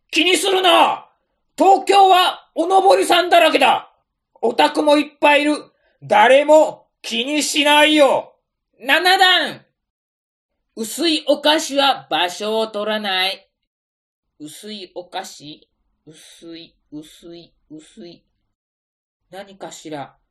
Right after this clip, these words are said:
鳩サブレーのことかしら？塊のお菓子はバッグの中身を占領してしまう。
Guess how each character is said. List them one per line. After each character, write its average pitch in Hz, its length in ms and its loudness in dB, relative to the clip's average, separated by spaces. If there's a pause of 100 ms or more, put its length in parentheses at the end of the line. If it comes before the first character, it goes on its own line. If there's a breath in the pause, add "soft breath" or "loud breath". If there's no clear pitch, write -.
鳩 190 240 -16
サ 233 140 -12
ブ 226 120 -14
レ 214 60 -12
ー 196 40 -14
の 185 100 -16
こ 175 120 -18
と 175 120 -16
か 165 120 -16
し - 180 -20
ら？ 151 200 -16 (580)
塊 294 480 0
の 285 140 2
お 277 80 -2
菓 277 160 0
子 247 120 -6
は 185 240 0
バ - 300 0
ッ - 20 -20
グ 185 80 -8
の 170 140 -10
中 151 300 -6
身 170 140 -10
を 147 100 -8
占 254 400 -8
領 233 240 2
し 220 100 -12
て 220 100 -4
し 214 140 -12
ま 185 160 0
う。 160 220 -6